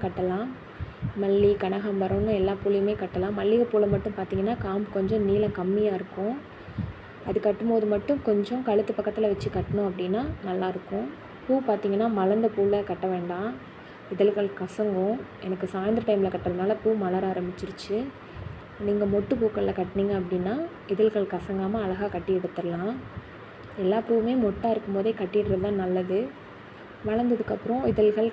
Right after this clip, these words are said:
கசங்க ஆரம்பிச்சிடும். இந்த மாதிரி கட்டுறதுனால பூ உருவி விழுந்துருமா அப்படின்னு கேட்டா, உருவி விழுகாது, நல்லா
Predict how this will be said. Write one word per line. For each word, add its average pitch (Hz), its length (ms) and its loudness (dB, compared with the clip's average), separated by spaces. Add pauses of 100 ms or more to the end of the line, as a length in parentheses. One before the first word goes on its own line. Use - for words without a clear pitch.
கசங்க 196 280 -2 (100)
ஆரம்பிச்சிடும். 180 540 -6 (3750)
இந்த 233 180 2
மாதிரி 247 220 4
கட்டுறதுனால 220 500 4 (400)
பூ 240 80 2 (160)
உருவி 220 260 6
விழுந்துருமா 202 400 2
அப்படின்னு 196 300 -4
கேட்டா, 190 180 0 (100)
உருவி 208 280 8
விழுகாது, 190 400 2 (100)
நல்லா 196 160 2